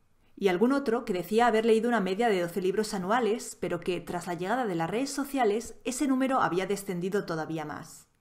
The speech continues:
No se puede llegar a ser un buen escritor si no se es un ávido lector. Leer es, de hecho, el mejor curso de escritura que puedes hacer.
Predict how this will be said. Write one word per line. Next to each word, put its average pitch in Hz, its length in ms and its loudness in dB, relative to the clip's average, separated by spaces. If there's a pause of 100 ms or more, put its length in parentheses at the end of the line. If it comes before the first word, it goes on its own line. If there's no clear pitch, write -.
(920)
No 208 200 4
se 240 140 -2
puede 226 280 2
llegar 165 260 -2
a 165 60 -6
ser 196 200 -4
un 190 120 -2
buen 233 160 4
escritor 185 640 -4
si - 240 -4
no 226 120 2
se 226 280 -2
es 247 220 -8
un 208 180 4
ávido 170 320 2
lector. 151 520 -8 (840)
Leer 233 320 6
es, 214 320 2
de 190 200 0
hecho, 277 440 -6
el 185 100 -2
mejor 254 340 -2
curso 269 300 0
de 220 60 2
escritura 233 520 -4
que 214 120 -4
puedes 165 360 -6
hacer. 143 400 -12